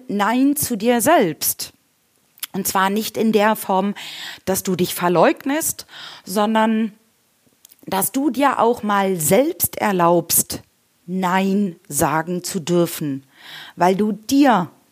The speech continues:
damit was Gutes tust, weil du nicht dem anderen gefällst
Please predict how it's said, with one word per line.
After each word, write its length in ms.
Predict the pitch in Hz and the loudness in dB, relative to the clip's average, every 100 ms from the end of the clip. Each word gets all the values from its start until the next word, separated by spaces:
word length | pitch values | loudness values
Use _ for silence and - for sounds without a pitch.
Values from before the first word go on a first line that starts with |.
| - | -4
damit 400 | 190 190 180 - | -2 -2 -4 -4
was 220 | 165 - | -4 -4
Gutes 480 | 175 156 165 156 - | -6 -6 -6 -10 -10
tust, 500 | - 135 - - - _ - - - - - | -12 -10 -10 -12 -18 _ -20 -20 -18 -20 -4
weil 160 | 175 | -2
du 100 | 180 | 0
nicht 560 | 214 240 254 - - - | 2 2 2 -4 -10 0
dem 160 | 214 185 | 2 2
anderen 600 | 160 170 165 160 160 160 | -2 0 0 -2 -4 -4
gefällst 880 | 156 - 202 214 320 - - - | -4 -2 2 4 2 0 -2 -2